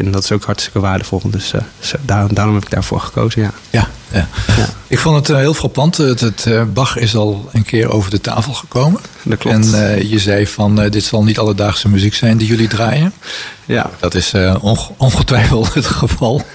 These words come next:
Speaker 1: Ik hoop dat de luisteraars het kunnen waarderen, maar
Speaker 2: <laughs> Ja. Nou, we beginnen toch met een, eh, seculier lied van, eh, van Bach.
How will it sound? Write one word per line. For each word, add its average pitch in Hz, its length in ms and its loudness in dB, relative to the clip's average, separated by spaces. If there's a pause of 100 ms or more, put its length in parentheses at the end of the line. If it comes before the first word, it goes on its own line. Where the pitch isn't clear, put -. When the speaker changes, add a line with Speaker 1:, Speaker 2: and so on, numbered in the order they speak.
(140)
Speaker 1:
Ik 123 220 -2
hoop 139 180 2
dat 123 140 0
de 117 100 -4
luisteraars 120 440 2
het 104 120 -6
kunnen 110 220 0
waarderen, 110 520 2
maar 104 100 0 (120)
Speaker 2:
<laughs> 131 100 0
Ja. 98 140 0 (520)
Nou, 101 260 2
we 101 60 2
beginnen 107 440 2
toch 110 220 -2
met 107 180 2
een, 104 180 4
eh, 104 220 2
seculier 104 500 0
lied 107 180 0
van, 98 280 2
eh, 95 100 0
van 92 260 0
Bach. 92 320 -2